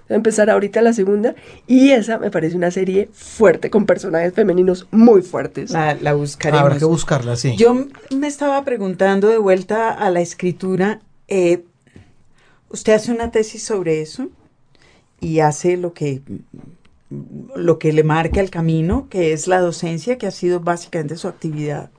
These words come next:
Speaker 2: desde que se graduó de la universidad. Eh, ¿y cuándo empieza a pensar en que estos runrunes en su cabeza pueden ser un libro?
Speaker 1: Siempre.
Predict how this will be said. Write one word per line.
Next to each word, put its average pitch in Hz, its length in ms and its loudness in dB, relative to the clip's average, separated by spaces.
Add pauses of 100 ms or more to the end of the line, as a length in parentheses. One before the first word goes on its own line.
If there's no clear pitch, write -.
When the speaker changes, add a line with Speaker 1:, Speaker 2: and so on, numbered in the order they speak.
(140)
Speaker 2:
desde 156 320 -6
que - 80 -20
se 170 160 -12
graduó 147 420 -8 (540)
de 165 120 0
la 165 120 2
universidad. 139 720 -4 (800)
Eh, 175 460 6 (920)
¿y 226 100 -4
cuándo 269 260 0
empieza 311 320 -2
a 330 60 -6
pensar 190 600 0
en 220 120 -2
que 185 340 2
estos 202 1120 -2 (1040)
runrunes 196 840 4
en 196 100 -4
su 180 160 -10
cabeza 165 600 -4 (100)
pueden 190 240 2
ser 180 340 -2 (800)
un 196 160 0
libro? 156 380 -4 (1900)
Speaker 1:
Siempre. 208 920 2